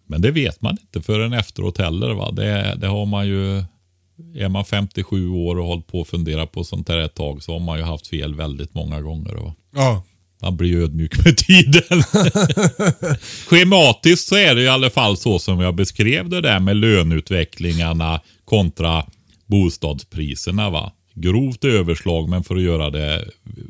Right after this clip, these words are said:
Speaker 1: visualisera det då, va? Med enkel matematik. Så, så, så liksom håller ju inte det, va? Kör du en generation till, ja.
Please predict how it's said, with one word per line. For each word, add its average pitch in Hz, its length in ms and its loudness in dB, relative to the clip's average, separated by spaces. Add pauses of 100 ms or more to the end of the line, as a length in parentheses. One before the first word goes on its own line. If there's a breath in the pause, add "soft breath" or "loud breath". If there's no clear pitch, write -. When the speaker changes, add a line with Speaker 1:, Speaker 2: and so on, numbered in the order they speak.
(260)
Speaker 1:
visualisera 80 840 -4
det 78 120 -6
då, - 260 -10
va? 87 160 -12 (520 loud breath)
Med 82 140 -2
enkel 71 320 -6
matematik. 71 880 -8
Så, 85 220 -6
så, 95 200 -2
så 101 160 -2
liksom 95 360 -2
håller 78 340 -2
ju 170 60 0
inte 160 220 -4
det, - 180 -6
va? - 180 -12 (400 loud breath)
Kör 82 300 4
du 151 160 6
en 98 160 6
generation 98 680 4
till, 120 360 4
ja. 62 220 -4